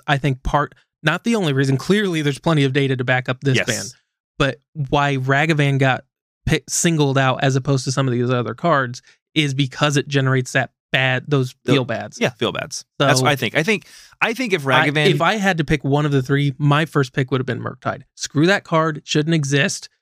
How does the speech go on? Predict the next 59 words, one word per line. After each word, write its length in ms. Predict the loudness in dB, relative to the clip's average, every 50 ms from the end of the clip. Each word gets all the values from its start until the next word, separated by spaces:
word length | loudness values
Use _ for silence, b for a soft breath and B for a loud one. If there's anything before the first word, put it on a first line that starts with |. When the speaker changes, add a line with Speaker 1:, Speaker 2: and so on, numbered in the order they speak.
| _ _ -8
Speaker 1:
If 160 | -6 -2 0
you 80 | 2 2
want 220 | 2 2 2 0
that 180 | 0 0 0 -2
effect, 340 | -2 0 0 0 0 -2
play 180 | -2 -2 0 0
Gurmag 640 | 0 -2 -6 _ -4 -4 -4 -4 -4 -6 -2 -2
<laughs> 40 | 0
Angler. 200 | 0 0 2 2
Speaker 2:
Gotcha. 340 | 2 2 2 0 -2 -4 -4 B B B B B B
See, 100 | -2 0
I'm 220 | 0 0 0 0
definitely 320 | 0 -2 -2 -2 -2 -2 0
in 80 | 0 -2
favor 440 | 0 0 0 0 0 0 -2 -2 0
of 360 | 0 0 0 0 0 -4 -4
taking 440 | -4 -4 -4 -4 -4 -8 -10 -10 -10
one 420 | -6 -2 0 0 2 2 2 0 0 0 0
of 260 | 0 0 0 -2 -2
the 120 | -2 -2 0
one 240 | 0 0 -2 -2 -2
drops 260 | -2 -4 -4 -4 -4
they 140 | -6 -6 -6
got 500 | -6 -8 -10 -10 -12 -14 -16 -18 -20 -20 _ _ _ _ -4
and 220 | -4 -4 -4 -4
then 380 | -6 -4 -2 -2 0 0 -2 -2
taking 340 | -4 -4 -4 -6 -8 -8 -6
Murktide. 480 | -6 -6 -6 -8 -8 -8 -8 -10 -12 -16 _ _
I 160 | 0 0 0 0
think, 400 | 0 0 -2 -2 -4 -6 -12 -12 _
and 100 | -4 -2
I, 220 | 0 0 0 -2 -2 -2
I, 300 | 0 0 0 0 -2 -4 -4 -4
I, 100 | -2 -2 -2 -4 -4
like 20 |
I 100 | -4 -4
said, 160 | -4 -4 -2 -2
I 80 | -2 -2
think 220 | -2 -2 -4 -2
D 140 | -2 -2 -2
R 120 | -2 -2
C 280 | -4 -4 -4 -4 -4 -4
is 480 | -4 -6 -8 -10 -12 -14 -16 -18 -20 _ -6
just 220 | -6 -6 -4 -4
a 40 | -6
little 300 | -4 -2 -2 -2 -2 -2
more, 380 | -4 -4 -4 -4 -4 -2 -2 -2
like, 160 | -2 -2 -4 B B B B
I 100 | B 0
think 140 | 0 0 0
in 60 | -2
the 60 | -2 -2
coming 280 | 0 0 0 0 0 0
weeks 220 | 0 0 -2 -4
and 100 | -6 -2
months, 260 | -2 -2 -2 -4 -4
we're 160 | -2 -2 -2
gonna 200 | 0 -2 -2 -2
see 500 | -2 -2 -2 -2 -2 0 0 -2 -2 -6